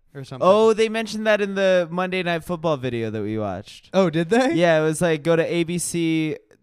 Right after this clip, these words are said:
Speaker 2: like, go to E S P N dot com or N F L dot com, and then it was, like, an enhanced C D thing.
Speaker 1: Oh, int-, wait, you never experienced one of those? You never popped one?
Speaker 2: No.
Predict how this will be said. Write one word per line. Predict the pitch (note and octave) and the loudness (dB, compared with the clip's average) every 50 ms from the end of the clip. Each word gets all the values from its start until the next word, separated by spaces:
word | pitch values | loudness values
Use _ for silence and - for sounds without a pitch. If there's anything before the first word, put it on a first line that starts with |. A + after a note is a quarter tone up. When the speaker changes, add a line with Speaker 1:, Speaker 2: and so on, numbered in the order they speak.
| _ _ | _ _
Speaker 2:
like, | C3+ D3 D#3 D#3+ D#3 C#3 | -6 -2 -2 -2 0 0
go | D3+ E3+ | 0 0
to | E3+ E3+ | 0 0
E | C#3+ F3+ F#3 | 0 0 0
S | F#3+ F#3 F3 | 0 0 -2
P | - - F#3 F3 | -4 -4 -4 -4
N | E3+ E3 | -2 -2
dot | E3 E3 D#3 D3+ | -2 -2 -2 -2
com | D3+ D#3+ D#3 D3+ D3+ | -2 -2 -2 0 0
or | D3+ D3 C#3 | -2 -2 -2
N | C#3 C#3 C#3 | -2 -2 -4
F | C#3 C3 - | -4 -6 -4
L | D3 C#3 C#3 C3+ C3+ C3 C3 B2+ | -4 -2 -2 -2 -2 -2 -4 -4
dot | A#2 - - F#2+ C#3 C3+ C3 B2 | -6 -8 -8 -6 -4 -4 -4 -4
com, | - C3 C3 B2+ B2+ B2 B2 B2 A#2+ A2 - _ _ _ _ _ _ | -6 -6 -6 -4 -4 -4 -4 -4 -6 -8 -10 _ _ _ _ _ _
and | - B2 B2 B2 A#2+ | -8 -6 -6 -4 -4
then | B2 A#2+ A#2+ A#2 A#2 A#2 | -4 -4 -4 -4 -6 -6
it | A2+ | -8
was, | A2 A2+ A2+ | -8 -8 -8
like, | A#2+ A2+ A2 | -8 -6 -6
an | A#2 | -6
enhanced | A2+ A2 A2 A2 A#2 A2+ A2 - - - | -6 -6 -6 -6 -8 -8 -10 -12 -14 -16
C | - - A2 G#2+ | -12 -12 -10 -8
D | G2+ G#2+ G#2+ | -8 -8 -10
thing. | A2 - - C2+ D2 - C#3+ C#3 _ _ - | -10 -12 -16 -18 -18 -18 -20 -20 _ _ -6
Speaker 1:
Oh, | F3 F3 F3 D#3+ C#3 B2+ A#2+ A#2 | -2 0 0 2 2 2 2 0
int-, | D3 D3 - - D#3+ | -2 -6 -10 -8 -4
wait, | E3 F3+ F3 | -4 -2 0
you | F3 F#3+ | 0 0
never | G3+ F#3+ G3 F#3 G3 G3+ | 2 2 0 0 0 -2
experienced | F#3 - - - D#3 D3 D#3+ F3 F3+ - | -4 -4 -8 -10 -8 -6 -6 -6 -6 -6
one | G3+ G3+ | -6 -6
of | G3+ | -6
those? | G3+ G#3 G#3+ F3+ | -6 -6 -6 -8
You | E3+ | -8
never | E3 D3+ D#3+ | -8 -8 -6
popped | - D#3 A2+ A2+ A2+ | -6 -6 -6 -4 -4
one? | A2 G#2+ | -6 -6
Speaker 2:
No. | G#2 G#2 G#2 G2+ G2+ G#2+ | -6 -6 -8 -8 -10 -10